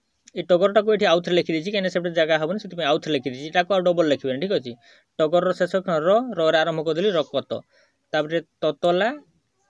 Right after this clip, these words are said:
ଜମି, ଛକ, ଛକକୁ ପୁଣି ଥରେ ଆଉ ଥରେ ଲେଖିଛି, ଆପଣ ଲେଖିବେନି, ଦୁଇ ଥର ଲେଖିବନି, ଠିକ୍ ଅଛି? କରେ ସେ-, ଛକର ଶେଷ ଅକ୍ଷର କ, କରେ ହେଇଯିବ କମାର, ତାପରେ ରବି,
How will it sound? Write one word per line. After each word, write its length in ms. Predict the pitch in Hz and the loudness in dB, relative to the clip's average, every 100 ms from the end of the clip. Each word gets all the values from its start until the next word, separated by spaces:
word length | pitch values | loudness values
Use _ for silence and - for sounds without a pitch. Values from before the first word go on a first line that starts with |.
| - | -18
ଜମି, 480 | 127 156 160 175 233 285 _ _ _ _ _ _ - | -2 0 0 -2 -4 -8 _ _ _ _ _ _ -4
ଛକ, 300 | 151 139 - 202 285 _ _ _ - | -4 -4 0 0 0 _ _ _ -10
ଛକକୁ 300 | 156 196 190 | -4 -2 -2
ପୁଣି 160 | 196 190 | -4 -6
ଥରେ 200 | 190 190 | -2 0
ଆଉ 100 | 180 | 0
ଥରେ 140 | 190 | 0
ଲେଖିଛି, 260 | 170 170 226 | -4 -2 -4
ଆପଣ 240 | 202 180 185 | -4 -4 -2
ଲେଖିବେନି, 380 | 180 175 165 143 | -2 -2 -4 -4
ଦୁଇ 100 | 175 | -6
ଥର 120 | 180 | -4
ଲେଖିବନି, 340 | 175 - 139 139 | -4 -2 -2 0
ଠିକ୍ 140 | 247 220 | 0 0
ଅଛି? 160 | 120 - _ _ _ _ - - _ _ - | -4 -14 _ _ _ _ -20 -20 _ _ 0
କରେ 220 | 175 185 | 4 2
ସେ-, 200 | 180 180 | 0 -8
ଛକର 300 | - 160 190 | -6 -2 -2
ଶେଷ 200 | 175 175 185 | -2 -6 -4
ଅକ୍ଷର 180 | 190 180 | -4 -2
କ, 80 | 220 240 | -4 -2
କରେ 220 | 170 165 | -2 0
ହେଇଯିବ 220 | 160 160 180 - | 0 -2 -6 -4
କମାର, 300 | 151 160 202 285 _ _ _ _ - | 0 2 0 -2 _ _ _ _ -4
ତାପରେ 300 | 156 165 220 311 _ _ 147 | -4 0 -2 -4 _ _ -6
ରବି, 460 | 139 151 156 208 | 2 2 2 -4